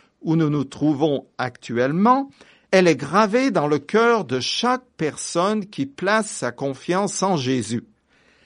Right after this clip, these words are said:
Dès cet instant, le croyant est doté d'une nouvelle nature et donc d'une nouvelle volonté qui crée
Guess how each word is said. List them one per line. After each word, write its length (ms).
Dès 280
cet 280
instant, 640
le 240
croyant 580
est 80
doté 460
d'une 280
nouvelle 380
nature 640
et 140
donc 500
d'une 340
nouvelle 400
volonté 800
qui 280
crée 560